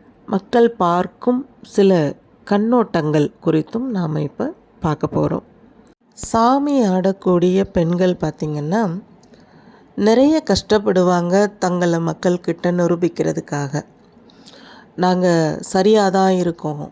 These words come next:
உண்மையா தான் இருக்கோம்" அப்படிங்கிறத நிரூபிக்கிறதுக்கு நிறைய பிரயத்தனங்கள் வந்து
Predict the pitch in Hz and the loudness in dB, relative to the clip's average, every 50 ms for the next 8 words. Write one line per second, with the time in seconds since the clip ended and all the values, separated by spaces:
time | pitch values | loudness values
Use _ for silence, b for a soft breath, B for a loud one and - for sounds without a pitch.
0 | - - - 190 202 208 220 214 196 185 175 165 170 175 175 175 165 160 151 147 | -10 -6 -4 -2 0 2 2 2 2 2 0 0 0 0 0 0 0 -2 -4 -4
1 | - - - 151 143 139 - - _ - 170 165 - - - 190 196 208 196 196 | -6 -6 -6 -4 -4 -6 -10 -16 _ -8 -8 -8 -4 -2 -2 -2 0 0 0 0
2 | 185 165 170 170 170 170 175 180 180 214 233 214 233 214 - - - 185 180 175 | 0 0 0 -2 -2 -2 -2 0 0 0 0 0 0 -4 -2 -4 -2 -2 0 0
3 | 165 160 - - - - 240 302 B B B B B B B B B B _ 208 | 0 -2 -4 -6 -6 -4 -4 -4 B B B B B B B B B B _ 0
4 | 208 214 247 262 277 302 - - - 180 175 180 190 185 - 196 185 180 175 170 | 2 2 2 2 0 -2 -2 0 0 0 2 2 0 0 -2 -2 -2 -2 0 0
5 | 175 170 170 170 165 147 147 151 185 226 302 | 0 0 0 0 0 -2 -2 -4 -4 -4 -4